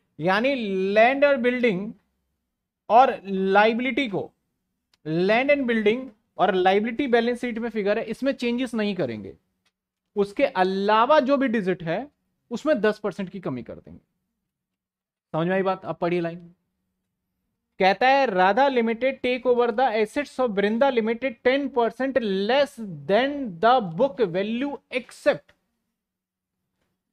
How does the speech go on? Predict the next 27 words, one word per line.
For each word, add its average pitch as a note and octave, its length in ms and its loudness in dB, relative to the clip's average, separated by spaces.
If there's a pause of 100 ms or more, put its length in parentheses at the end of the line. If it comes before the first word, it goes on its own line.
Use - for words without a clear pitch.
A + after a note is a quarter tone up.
दस A3 220 2
परसेंट A#3+ 500 -4
कम G3 200 -2
पे A3+ 80 0
लेंगे, A#3 240 -2
लेकिन B3+ 380 -4
इसको - 340 -6
छोड़ D3+ 300 -6
दो C#3 120 -6
भाई, D3 200 -4
इस F3 140 -8
पे B3 160 -2
दस F#3 180 -2
परसेंट F3 360 -8
कम B2 180 -8
मत A#2 180 -12
करना, C3+ 460 -10
एक F#3 280 -4
एसेट्स, F3+ 420 -8
लैंड E3 260 -2
and F#3+ 140 -4
बिल्डिंग A3 280 -4
पे D4 100 -6
और F3+ 200 -4
एक A#3 200 -4
लायबिलिटी A#2+ 540 -8
पे। - 180 -20